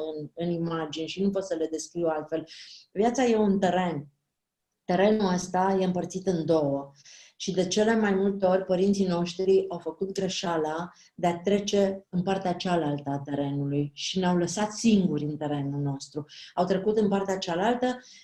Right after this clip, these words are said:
uh, unde erau învățătoarea, educatoarea, diriginta, celălalt părinte, bunicii care aveau ceva critic împotriva noastră.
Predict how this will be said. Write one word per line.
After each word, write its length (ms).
uh, 600
unde 240
erau 400
învățătoarea, 920
educatoarea, 880
diriginta, 880
celălalt 520
părinte, 680
bunicii 460
care 200
aveau 380
ceva 340
critic 460
împotriva 600
noastră. 600